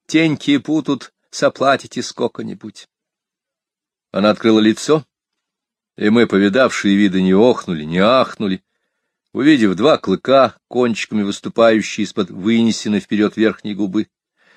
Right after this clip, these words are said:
желтое сморщенное лицо — в складках скорбных морщин, низкий лоб, сплющенный в переносице, и широкими ноздрями вздернутый нос, широкий рот с синюшными мягкими губами. Ее можно было принять за ведьму,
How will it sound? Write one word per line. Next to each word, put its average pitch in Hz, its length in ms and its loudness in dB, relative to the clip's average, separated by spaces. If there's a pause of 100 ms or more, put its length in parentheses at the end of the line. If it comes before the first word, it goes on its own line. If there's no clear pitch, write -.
(120)
желтое 117 460 2
сморщенное 104 500 0
лицо — 117 500 -2 (360)
в - 60 -14
складках 123 600 0
скорбных 110 520 -2
морщин, 117 520 -4 (400)
низкий 143 420 0
лоб, 135 320 2 (160)
сплющенный 127 720 -4
в - 40 -20
переносице, 123 720 -2 (500)
и 98 80 -4
широкими 110 440 0
ноздрями 104 460 2
вздернутый 95 560 0
нос, 117 400 0 (420)
широкий 113 480 0
рот 117 240 4
с - 60 -14
синюшными 98 600 -4
мягкими 98 500 -4
губами. 95 440 0 (960)
Ее 165 240 -2
можно 156 320 2
было 151 160 2
принять 135 400 0
за 139 120 0
ведьму, 107 460 2